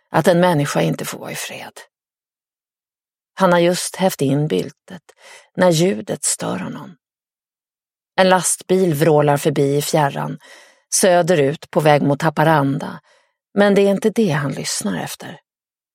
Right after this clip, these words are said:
Bestämt hör han knarret av ett snötäcke som brister. Ett steg som sjunker i nysnön och sen ett till. Inget djur tar så tunga steg.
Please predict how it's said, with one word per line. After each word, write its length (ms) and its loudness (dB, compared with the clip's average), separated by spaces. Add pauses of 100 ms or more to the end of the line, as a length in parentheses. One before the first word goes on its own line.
(1080)
Bestämt 520 2
hör 200 4
han 240 2
knarret 600 0
av 140 0
ett 120 -6
snötäcke 840 -2
som 180 -8
brister. 560 -12 (1120)
Ett 180 2
steg 560 2
som 220 2
sjunker 840 0
i 80 2
nysnön 760 -2 (520)
och 100 2
sen 340 0
ett 260 -6
till. 280 -18 (1300)
Inget 380 4
djur 380 0
tar 240 -6
så 160 -10
tunga 560 -4
steg. 480 -14